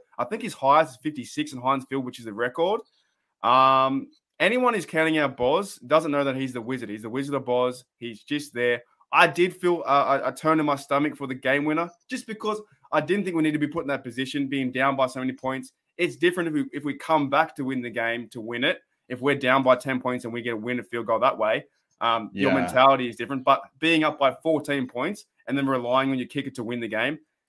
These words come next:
Speaker 1: that was hard to see. I turned away when I was watching. I didn't, I didn't wanna hear it. Um, and luckily we didn't get a call like the announcers, "It hit the crossbar."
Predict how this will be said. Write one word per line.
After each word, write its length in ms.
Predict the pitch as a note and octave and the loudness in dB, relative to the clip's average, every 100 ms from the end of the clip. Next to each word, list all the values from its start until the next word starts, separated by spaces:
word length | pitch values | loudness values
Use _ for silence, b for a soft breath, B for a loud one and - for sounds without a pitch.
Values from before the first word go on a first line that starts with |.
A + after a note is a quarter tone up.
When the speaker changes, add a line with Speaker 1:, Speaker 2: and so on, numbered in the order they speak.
| _ _ | _ _
Speaker 1:
that 240 | G#2+ D#3 | 4 4
was 160 | D3+ D3 | 4 -2
hard 240 | C3+ C3 | 2 2
to 60 | B2+ | 2
see. 320 | - B2 B2+ | -4 -2 0
I 80 | C3 | -2
turned 320 | C3 D#3 D3+ | -2 0 0
away 300 | C3+ A2+ A#2+ | 0 0 0
when 120 | A#2 A#2+ | 0 -4
I 60 | |
was 100 | A#2 | -6
watching. 220 | A#2+ A2+ | -8 -8
I 60 | A#2+ | -8
didn't, 220 | A#2+ D3 | -4 -4
I 80 | A#2+ | -2
didn't 120 | C3 | -2
wanna 160 | B2+ A2+ | -4 -4
hear 280 | A#2+ A#2+ B2 | -4 0 0
it. 100 | B2 _ _ _ - | -2 _ _ _ -4
Um, 360 | G#2+ A2 G#2 - | -2 -2 -4 -8
and 140 | B2 | -8
luckily 360 | A#2+ D3 D3 C#3+ | 2 2 2 0
we 60 | |
didn't 180 | C#3 C#3 | 2 2
get 120 | C3+ | 0
a 60 | B2 | -4
call 340 | - D#3 C#3+ | -2 0 2
like 140 | C#3 B2+ | 0 0
the 100 | A#2+ | -2
announcers, 400 | A#2+ C3 B2+ - | 0 -2 -4 -8
"It 120 | F#3+ | -2
hit 220 | G3 G3+ | 0 0
the 100 | G#3 | -2
crossbar." 580 | F3 F#3+ G#3 - A#2 G2+ | -4 -4 -4 2 2 0